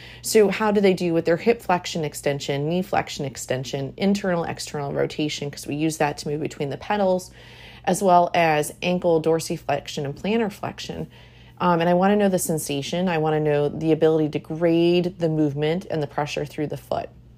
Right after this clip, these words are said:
And typically, typically, in most scenarios, um, if someone's having difficulty moving between the pedals, they're also gonna have difficulty grading the acceleration. And so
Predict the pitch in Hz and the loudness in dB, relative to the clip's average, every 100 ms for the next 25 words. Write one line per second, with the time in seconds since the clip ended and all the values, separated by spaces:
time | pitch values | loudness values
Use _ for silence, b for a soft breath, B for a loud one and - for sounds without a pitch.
0 | - - - - - - - - - 202 | -20 -20 -20 -20 -20 -20 -20 -20 -6 0
1 | 208 - 269 285 330 - 175 165 160 - | 0 2 -2 0 -2 2 2 4 2 -4
2 | B B B - 320 320 233 156 131 190 | B B B 0 2 4 4 2 0 -2
3 | - 202 208 214 254 269 - 220 196 190 | 2 4 6 6 6 4 -2 2 2 2
4 | 190 180 143 131 131 147 185 - B B | 2 2 2 2 2 0 -2 -8 B B
5 | B B - 180 - 175 - - 240 247 | B B 0 2 2 -4 -8 -2 2 2
6 | 240 233 208 180 - 226 240 - 202 202 | 2 0 2 0 0 2 2 2 2 2
7 | 175 165 165 151 156 - 285 269 - 190 | 2 2 2 0 -2 -2 -2 0 0 0
8 | 165 160 160 151 147 175 196 202 185 175 | 2 2 4 2 2 0 -2 0 0 0
9 | 165 156 - 170 170 165 160 156 165 151 | -2 -8 -4 -4 -2 0 0 0 0 -2
10 | - - 156 160 165 170 160 156 B B | -4 -2 0 2 2 2 0 -4 B B
11 | B 170 156 - 170 151 143 143 143 - | B 0 0 0 2 4 4 2 0 -4
12 | 110 107 - B B B 170 156 - 180 | -4 -6 -10 B B B 0 0 4 8
13 | 165 156 156 151 | 8 6 4 2